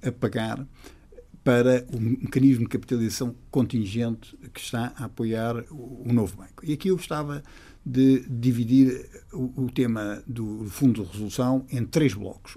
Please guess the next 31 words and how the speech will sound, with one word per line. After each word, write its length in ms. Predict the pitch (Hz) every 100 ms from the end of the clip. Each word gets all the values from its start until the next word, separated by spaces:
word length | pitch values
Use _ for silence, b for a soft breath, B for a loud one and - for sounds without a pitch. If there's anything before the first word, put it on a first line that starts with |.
| -
Um 120 | 156
primeiro 260 | 190 208
bloco, 380 | 180 165 175 -
que 80 | -
é 40 | 139
o 40 |
Fundo 280 | 120 147 127
de 0 |
Resolução 400 | - 117 - 117
Europeu, 360 | 101 90 104 92 - 262
totalmente 540 | - 185 127 117 117 -
de 40 |
acordo. 300 | - 117 98
Quer 120 | - -
dizer, 180 | -
estamos 160 | 156 131
a, 680 | 135 - - - - - -
a 40 |
mutualizar 1200 | 143 160 240 - 170 156 139 123 123 113 123 196 - b b b b -
para 320 | 151 143 135
eventuais 800 | - 135 156 170 165 202 208 -
perdas 480 | - 190 160 127 113
futuras 560 | - - 120 143 151 -
através 580 | 143 131 147 135 139 143 - b b b
de 420 | 117 127 131 135 135
mais 340 | 165 196 147
de 80 | 120
duas 240 | 110 101
centenas 380 | 110 98 101 101
de 60 | -
bancos. 280 | - -